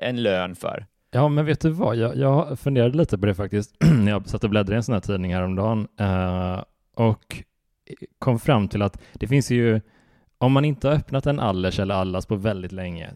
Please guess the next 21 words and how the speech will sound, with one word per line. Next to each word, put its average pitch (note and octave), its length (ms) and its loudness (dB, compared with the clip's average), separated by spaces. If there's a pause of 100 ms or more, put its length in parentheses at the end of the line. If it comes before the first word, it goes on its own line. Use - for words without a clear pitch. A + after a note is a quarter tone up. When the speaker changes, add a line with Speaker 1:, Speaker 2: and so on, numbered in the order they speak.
(120)
Speaker 2:
eh, G2 320 -2 (220)
då A#2 140 -2
kan, C3 220 -2 (100)
man B2 200 0
kan B2+ 120 0
bara A#2 80 0
för - 100 -12
kort - 220 -2
förklara, G#2+ 400 -2
liksom, A2 300 -4
att F#2 120 -6
det A#2 80 -2
är A#2+ 40 0
ju G#2 300 0 (260)
<clears throat> A#2 240 -4
tidningar G2 480 4
med F#2 240 -2
väldigt, F#2 420 -2
väldigt F2+ 200 -2
mycket G2 280 -4
olika, F#2+ 400 -4